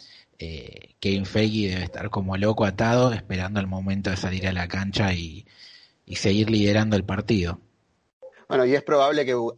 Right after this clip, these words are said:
Speaker 2: salgan nuevas noticias luego de que grabemos este podcast,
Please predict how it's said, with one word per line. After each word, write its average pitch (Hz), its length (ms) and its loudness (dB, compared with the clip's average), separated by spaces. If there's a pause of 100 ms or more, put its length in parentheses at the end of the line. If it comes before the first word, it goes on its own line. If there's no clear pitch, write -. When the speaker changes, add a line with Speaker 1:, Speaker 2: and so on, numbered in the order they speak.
Speaker 2:
salgan 113 720 -4
nuevas 107 800 0
noticias 107 640 -4
luego 104 240 0
de 98 80 -2
que 101 80 -4
grabemos 104 320 -2
este 113 180 -8
podcast, 135 520 2